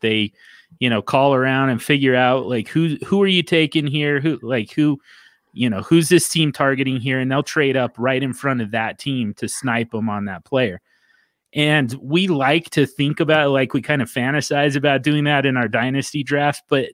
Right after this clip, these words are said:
does it ever actually play out that way? You really just kinda, it's, it, it was more like, "Hey, do you want to trade up to this pick?" "Yes, yes, I do." I, I, <laughs> I didn't even, I, I didn't stop and look at,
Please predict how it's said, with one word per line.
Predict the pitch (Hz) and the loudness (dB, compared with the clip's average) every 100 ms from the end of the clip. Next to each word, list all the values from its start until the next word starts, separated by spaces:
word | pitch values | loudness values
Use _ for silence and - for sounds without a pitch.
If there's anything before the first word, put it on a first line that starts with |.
| _ | _
does | - 143 | -2 2
it | 156 - | 2 0
ever | 139 156 156 | 0 2 2
actually | 123 123 135 - 156 143 | 2 2 2 0 2 2
play | - 135 120 | 0 -2 0
out | 117 131 | -2 -2
that | 143 143 | -2 0
way? | 156 | 0
You | 147 135 | 2 0
really | 117 139 156 139 | 2 2 2 0
just | 139 - | -4 -2
kinda, | 143 131 120 104 _ _ _ _ _ _ - | -2 0 0 -2 _ _ _ _ _ _ -4
it's, | 127 127 | -2 -2
it, | - 147 - | 0 0 2
it | 151 | 4
was | 151 135 | 4 2
more | 139 143 147 | 0 2 2
like, | 147 127 113 - _ _ _ _ | 2 0 -2 -12 _ _ _ _
"Hey, | - 170 139 113 | -2 0 2 -2
do | 104 | -6
you | 120 | -4
want | 127 131 135 | -4 -4 -4
to | 117 | -6
trade | 127 131 123 135 | -6 -2 -2 0
up | 131 131 | -2 -2
to | - 123 | -4 0
this | 131 - | 0 -2
pick?" | - 131 185 - - _ _ _ _ - | -2 0 0 -4 -20 _ _ _ _ -16
"Yes, | 92 101 98 107 - - | -10 -8 -6 -6 -6 0
yes, | 117 113 - | 0 0 0
I | 131 | -2
do." | 131 214 101 90 - 156 | 0 -2 -4 -6 -12 -4
I, | 123 98 - 113 110 - - | -2 -2 -6 -4 -4 -6 -6
I, | - - | -8 -4
<laughs> | |
I | 156 | 0
didn't | 143 151 | 2 4
even, | 156 139 131 127 - - - _ - | 4 4 0 -2 -14 -20 -20 _ -2
I, | 131 139 | 0 0
I | 120 123 | 0 2
didn't | 131 123 120 | 2 0 -4
stop | - - 117 127 | -6 -4 -4 0
and | 143 117 110 | 0 2 2
look | 123 127 - | 0 0 2
at, | 127 117 113 | 2 2 -2